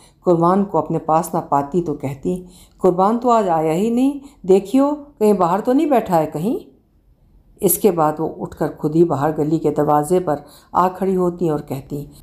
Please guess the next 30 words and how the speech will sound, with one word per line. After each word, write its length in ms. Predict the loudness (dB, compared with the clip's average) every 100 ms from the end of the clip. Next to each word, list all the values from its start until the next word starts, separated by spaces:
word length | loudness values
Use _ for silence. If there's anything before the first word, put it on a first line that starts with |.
| -20 -20 -6 0
"आजा 320 | 0 2 0
रे 160 | 0
कुर्बान, 600 | -2 -2 0 -2 -2 -6 -10 _ _ _ -2
ले 220 | 2 4 2 -6 -20 _ -10
किटू, 560 | -8 -2 0 0 -2 -10 -10
किटू।" 560 | -4 4 4 4 0 -8 -20 _ -20 _ _ _ _
पर 120 | 0 0
कुर्बान 460 | 2 2 0 -2
नहीं 200 | -4 -8
आता 260 | -10 -12 -16
था, 300 | -16 -20 -20 _ _ -6
वो 60 | -2
तो 140 | 0
अल्लाह 300 | 0 0 0
के 100 | -2
पास 280 | -2 -2 -2
चला 220 | -4 -4
गया 240 | -4 -6
था 320 | -6 -8 -10 -12 _ _
उनको 300 | -2 2 2
खुश 260 | 0 -4 -6
करने। 380 | -6 -8 -8 -10 _ _ _ _ _ _ _ _ _ -6 2
अम्मी 260 | 4 4
को 160 | 4 2
जब 180 | 2 0
इस 140 | -2
बात 280 | 2 0 0
का 100 | -8
एहसास 680 | -8 -8 -6 -4 -4 -4 -10
होता 420 | -10 -6 -6 -8